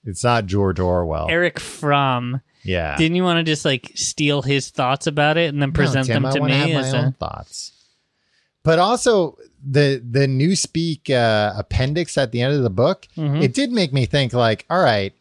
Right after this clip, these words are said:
Speaker 1: in the, in the book, they're on, like, the eleventh edition of the Newspeak dictionary. Is this
Speaker 2: Mm-hmm.
Speaker 1: a ten-page dictionary?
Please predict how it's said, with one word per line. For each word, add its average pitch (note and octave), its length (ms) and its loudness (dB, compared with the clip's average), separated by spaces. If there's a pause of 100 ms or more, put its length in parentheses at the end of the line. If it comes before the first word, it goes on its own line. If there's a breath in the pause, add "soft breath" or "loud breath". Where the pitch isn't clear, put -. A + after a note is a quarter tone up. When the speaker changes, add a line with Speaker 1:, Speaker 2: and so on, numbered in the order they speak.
Speaker 1:
in D3 240 0
the, B2 360 2
in D3 120 0
the B2+ 80 2
book, A#2+ 380 0
they're B2 200 2
on, B2 140 0
like, A#2 220 0
the G2+ 120 0
eleventh G#2 540 0
edition G#2+ 500 0
of F#2 140 -2
the F#2+ 80 -4
Newspeak G2+ 520 -2
dictionary. C#3+ 640 -2 (200 soft breath)
Is C#3 120 0
this E3+ 120 2
Speaker 2:
Mm-hmm. - 80 0
Speaker 1:
a - 60 2
ten-page C3+ 720 -2
dictionary? G#3 720 -4